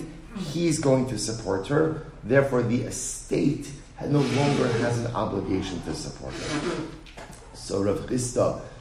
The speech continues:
said back, "Amar lei, imashma lo shmiya lecha." So now get, let me get this straight. So you never heard any explicit answer to my question. You're advancing a svara. I would tell you, misvara isla. I could argue the opposite way.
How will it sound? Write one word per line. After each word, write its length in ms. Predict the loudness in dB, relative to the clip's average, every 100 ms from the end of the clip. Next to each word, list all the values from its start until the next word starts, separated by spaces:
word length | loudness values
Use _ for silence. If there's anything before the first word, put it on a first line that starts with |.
| -4
said 260 | 2 4
back, 300 | 6 6 4
"Amar 180 | 4 6
lei, 320 | 6 6 4 -2 -10 -14 -6
imashma 580 | 0 4 6 4 4 4
lo 140 | 6
shmiya 400 | 4 4 2 4
lecha." 300 | 2 0 0 -2 -10 -12 -8
So 120 | -2
now 100 | 2 2
get, 160 | 0
let 100 | 2
me 60 | 2
get 180 | 2 0
this 140 | 0
straight. 360 | -2 0 0 -2
So 120 | -4
you 160 | 0 4
never 340 | 6 6 4
heard 360 | 4 4 4 0
any 300 | 2 4 4
explicit 640 | 2 -2 -4 -4 -2 -2
answer 320 | -2 -2 -4 -6
to 100 | -4
my 140 | -4
question. 640 | 0 2 2 -2 -4 -6 -8 -14 -16 -4
You're 260 | 8 12 12
advancing 560 | 12 6 4 2 0
a 20 | 0
svara. 720 | 0 0 6 6 6 2 -4 -8 -16 -16 4
I 140 | 10
would 220 | 10 10 6
tell 180 | 2
you, 360 | 2 2 0 -4 -12 -6
misvara 640 | -2 -2 2 6 8 8 6
isla. 460 | 4 4 0 -2 -2
I 80 | 0
could 160 | 2
argue 420 | 2 2 2 0
the 120 | 2 4
opposite 520 | 4 0 -4 -6 -6
way. 180 | -6